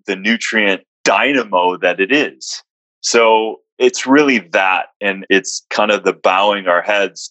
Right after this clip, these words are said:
to what that is and needing to do it in that way. But you're right. From a marketing perspective, we need to tell the story,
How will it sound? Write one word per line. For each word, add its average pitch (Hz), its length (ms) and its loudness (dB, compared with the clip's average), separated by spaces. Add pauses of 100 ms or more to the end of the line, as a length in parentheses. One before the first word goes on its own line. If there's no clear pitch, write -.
(120)
to 95 240 -4
what 92 300 -2
that 85 220 2
is 120 460 0 (140)
and 92 200 -4
needing 104 420 2
to 92 100 -2
do 95 260 2
it 113 140 2
in - 60 -20
that 113 260 0
way. 120 320 2 (500)
But 113 160 0
you're 131 140 2
right. 147 300 2 (220)
From 120 180 -4
a 113 80 2
marketing 131 520 -2
perspective, 107 760 -2 (200)
we 104 120 0
need 131 220 2
to 120 80 0
tell 98 260 2
the 92 100 -12
story, 90 520 0